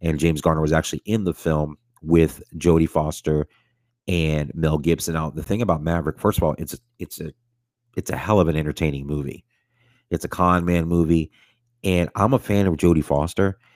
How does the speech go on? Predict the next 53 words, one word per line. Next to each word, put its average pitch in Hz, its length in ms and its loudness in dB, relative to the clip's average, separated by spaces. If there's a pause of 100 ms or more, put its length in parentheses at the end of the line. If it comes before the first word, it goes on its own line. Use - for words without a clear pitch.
(360)
I-, 101 180 0
if 104 200 0
you 139 80 10
wanna 143 180 6
see 135 160 0
one 117 160 0
of 95 80 0
the 82 80 0
great 80 320 0
Jodie 85 300 4
Foster 78 320 -2
performances, 78 840 -6 (680)
watch 110 240 -2
Maverick, 78 340 -4
because - 320 -4 (600)
Jodie 117 300 4
Foster 117 540 0 (460)
is 90 180 -2
just 92 220 0
having 80 300 -2
fun 87 400 -6
in 73 80 -6
that 73 180 -8
movie. 65 380 -10 (400)
Like, 95 120 -2
I 104 140 0
don't 123 160 2
think 131 160 0
I 123 40 0
can 120 140 -4
remember 101 300 0
a 90 60 2
performance 87 720 -4
or 80 200 -2
a 78 60 -4
movie 85 260 0
that 78 160 0
Jodie 80 240 0
Foster's 76 380 -4
been 76 240 -4
in. 80 80 -2
And 71 100 -2
I, 76 60 -2
like 76 140 -2
I - 40 -10
said, 80 80 -2
I'm 76 80 -6
a 76 40 -6
huge 80 220 -2
fan 76 220 -2
of 67 60 -10
Jodie 71 180 -4
Foster. - 340 -10